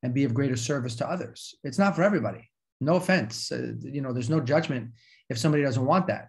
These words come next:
But for the guys that want that, you know, Man on Fire is absolutely a great community to start exploring, because we are here to challenge and stretch you and help you be uncomfortable, because your growth begins at the end of your comfort zone. We all know that growth and comfort are not friends.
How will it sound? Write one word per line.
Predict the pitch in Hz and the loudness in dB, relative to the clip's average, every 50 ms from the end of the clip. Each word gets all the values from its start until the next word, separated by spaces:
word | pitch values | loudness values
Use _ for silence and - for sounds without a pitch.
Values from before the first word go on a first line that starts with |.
| _ _ - | _ _ -8
But | 131 117 | -8 -4
for | 117 151 | -2 -2
the | 143 139 | -2 0
guys | 123 147 156 185 190 147 | 2 2 4 4 4 4
that | 143 135 131 123 | 2 2 2 2
want | 139 160 175 165 - | 4 4 4 4 2
that, | 139 120 117 117 120 208 | 0 0 0 -2 0 0
you | 165 | 0
know, | 131 131 | 2 2
Man | 135 143 156 156 | 2 2 2 2
on | 143 | 2
Fire | 117 156 147 135 131 | 2 2 2 2 2
is | 127 | 0
absolutely | 135 - 127 120 - - 147 139 139 131 123 113 117 117 | -2 -2 -4 -4 -4 -2 -2 0 0 0 -2 -2 -4 -6
a | - | -4
great | 123 120 139 131 117 | -2 -2 -2 -2 -2
community | - 131 135 143 160 160 143 123 123 127 147 - - | -2 -2 2 2 4 4 4 2 0 -2 -6 -10 -14
to | - - | -14 -10
start | 117 113 139 127 113 | -4 -2 0 0 0
exploring, | 113 113 - - 139 156 175 160 135 127 127 123 - - - - - _ _ _ | -2 -4 -6 -2 0 2 2 2 2 0 -2 -6 -8 -14 -20 -20 -20 _ _ _
because | 131 113 117 143 117 117 | -6 -2 -2 0 2 4
we | 123 156 180 | 4 4 4
are | 170 | 4
here | 135 131 151 147 | 4 2 2 2
to | 123 | 0
challenge | 117 113 120 143 139 139 143 143 143 151 143 - | 0 0 0 0 2 2 0 0 0 0 -2 -4
and | 117 117 | -4 -4
stretch | 113 117 - 143 139 139 - - | -4 -2 0 0 0 0 0 -2
you | 156 151 139 | 0 0 0
and | 123 117 117 | 2 0 0
help | 113 104 123 135 117 - | 0 0 -2 -4 -4 -4
you | 131 117 | -2 0
be | 120 131 | 0 0
uncomfortable, | 131 123 120 113 120 139 139 135 - 147 135 160 160 | 0 0 -2 -2 -2 -4 -4 -2 -4 -2 0 0 0
because | 131 127 120 - 131 120 113 117 117 - - - - _ - | 0 0 -2 -2 -2 -2 -4 -4 -8 -12 -18 -20 -18 _ -4
your | 127 120 | -2 -2
growth | 113 139 139 147 143 - | 0 2 2 2 0 0
begins | 139 117 113 135 139 135 139 | 0 0 0 0 0 0 -2
at | 117 | -4
the | 110 - - 131 | -4 -6 -4 -4
end | 139 143 127 | -4 -2 -2
of | 127 110 | -2 -2
your | 117 113 | -2 -2
comfort | 117 - 127 - - 147 120 | -2 -4 -4 -4 -4 -4 -2
zone. | 117 156 151 143 | -2 -2 -2 0
We | 127 123 | 0 0
all | 123 127 127 | 0 0 0
know | 131 127 | 0 -2
that | 120 123 117 | -2 -2 -4
growth | 113 135 127 127 123 | -2 -4 -4 -4 -2
and | 123 117 113 | -4 -4 -2
comfort | - 135 135 135 - 131 117 | -2 -4 -4 -4 -4 -2 0
are | 120 | 0
not | 120 113 117 117 - | 0 -2 -2 -4 -4
friends. | 135 127 131 156 170 170 - - | -4 -2 0 -2 -2 -4 -6 -12